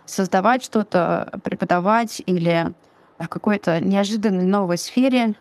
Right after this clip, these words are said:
для себя работать, у него появляется возможность это реализовать наилучшим образом. То есть именно то, к чему всегда стремилось его сердце. Здесь как бы судьба ставит перед выбором, что ты больше не можешь не действовать не из сердца. И в этот период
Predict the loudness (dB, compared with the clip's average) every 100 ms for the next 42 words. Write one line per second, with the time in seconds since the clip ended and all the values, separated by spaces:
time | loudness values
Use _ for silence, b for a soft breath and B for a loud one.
0 | _ -6 -2 -4 -4 2 2 2 0 0
1 | 0 0 -4 -6 b b b b 0 2
2 | 2 0 0 0 0 2 2 2 0 -4
3 | -2 0 2 0 0 0 2 2 2 0
4 | 0 0 0 0 2 2 0 0 0 -2
5 | 0 -2 -2 0 2 2 0 0 2 0
6 | -4 -6 -2 -2 -4 0 0 0 -2 0
7 | 0 0 -2 0 0 0 0 -2 -2 -4
8 | -4 -2 -2 -2 -2 0 2 2 2 0
9 | 0 0 -2 -4 -4 0 0 0 -2 -2
10 | -4 -4 -2 0 0 2 2 2 2 2
11 | 2 -2 -2 -2 0 0 -2 -2 0 0
12 | 0 -2 -2 -4 -16 _ _ -2 2 2
13 | 2 0 -2 0 2 4 2 2 -2